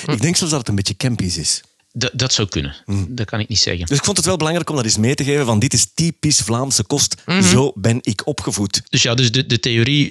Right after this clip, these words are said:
Speaker 3: jullie strategie is, oké, we gaan minder eten. En we gaan, hè, zoals jullie zeggen, van, we gaan de boterham, we gaan daar de, de, de, de vleessalades,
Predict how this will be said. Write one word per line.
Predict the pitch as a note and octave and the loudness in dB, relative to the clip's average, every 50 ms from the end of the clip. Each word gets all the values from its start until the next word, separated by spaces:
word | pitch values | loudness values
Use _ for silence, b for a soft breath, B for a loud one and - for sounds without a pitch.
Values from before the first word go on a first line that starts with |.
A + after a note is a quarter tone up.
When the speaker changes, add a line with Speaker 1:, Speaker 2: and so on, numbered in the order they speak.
| - - | -2 -6
Speaker 3:
jullie | - A#2 G#2+ A2+ A2+ | -2 0 2 2 2
strategie | - - - A2 G2 - F#2+ - A#2+ C3 C#3+ - - | 2 0 0 -2 -2 -2 -2 0 2 2 0 0 0
is, | C3 A#2+ - - - - | 0 0 0 0 -2 -4
oké, | C#3 B2 - A#2 A2+ A2+ - | -10 -6 -4 -2 -2 -2 0
we | G2+ G#2 G2 | 0 0 2
gaan | A2 A2+ A2 G2+ | 2 2 2 2
minder | G#2+ A2 G#2 G2 G2 - | 2 4 2 2 0 0
eten. | - G#2 G2 F#2 G#2 G#2 | -2 -2 -2 -2 -2 -2
En | G#2 G2+ G2+ | 0 0 0
we | G2 | 2
gaan, | G#2 G#2 G2+ G2+ G2+ - | 2 2 0 0 0 0
hè, | G#2+ A#2+ B2+ | -2 -2 -2
zoals | A#2 G#2+ G#2+ G#2 G2+ - - | 0 0 0 0 0 -2 -2
jullie | G#2+ F#2+ F#2+ | -2 -2 0
zeggen, | F#2+ G#2 G#2 A2+ G2 | 0 0 -2 -2 -2
van, | G2+ G#2 G2 G2+ | -2 -2 -2 -2
we | G2 F#2 | -2 -2
gaan | G2 G2 F#2 F#2+ G#2 | 0 0 -2 -2 -2
de | G#2+ G2 | -2 -2
boterham, | F#2 G#2+ A#2 B2+ - - A2+ G#2 G2+ | 0 0 0 0 0 -2 -2 0 0
we | G2+ F#2 | 0 0
gaan | G#2 G2 G2 G2 | 0 0 0 0
daar | F#2+ G2 F#2 F#2 F#2+ F2+ | 0 0 -2 -2 -2 -4
de, | G2 G2 F#2 F#2 F2+ F2+ F2+ E2+ | -2 -2 -2 -2 -2 -2 -4 -4
de, | F2+ F2+ F2 F#2+ | -6 -6 -8 -6
de, | F#2+ F#2 F#2 - | -6 -6 -4 -4
de | G2 F#2 | -4 -4
vleessalades, | F2+ G2+ G#2 B2 - - B2 B2+ B2 B2+ C3+ C#3 B2+ - B | 0 0 0 2 2 0 0 -2 -2 -2 0 0 0 0 B